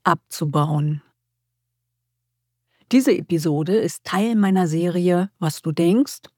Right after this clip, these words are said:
und wie es ist. Einem ehrlichen Blick hinter die Kulissen des Buchbloggens.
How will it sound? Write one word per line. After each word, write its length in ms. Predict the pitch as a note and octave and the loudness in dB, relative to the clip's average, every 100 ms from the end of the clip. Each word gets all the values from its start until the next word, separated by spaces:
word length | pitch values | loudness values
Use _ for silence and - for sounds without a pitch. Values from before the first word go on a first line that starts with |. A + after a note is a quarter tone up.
| - | -10
und 200 | - A3+ | -4 0
wie 120 | A#3+ | 0
es 120 | A#3 - | 0 -2
ist. 400 | - - - _ _ _ _ _ _ _ _ | -14 -16 -18 _ _ _ _ _ _ _ _
Einem 320 | - E3 D#3 - | -4 -2 -4 -4
ehrlichen 680 | - A#3+ B3+ C4 - B3 A3+ | 0 2 2 0 -2 -2 -2
Blick 380 | - F3 F3 - | -2 -2 -2 -4
hinter 400 | A3 B3 B3+ A#3 | 0 2 2 2
die 140 | G#3+ | 0
Kulissen 600 | - A3 F3 E3+ G3+ G3+ | -2 0 0 0 2 2
des 180 | A#3 - | 2 -2
Buchbloggens. 960 | - F3+ D3+ - D#3+ D3+ D#3 - - | -2 -2 -2 0 2 2 -2 -4 -10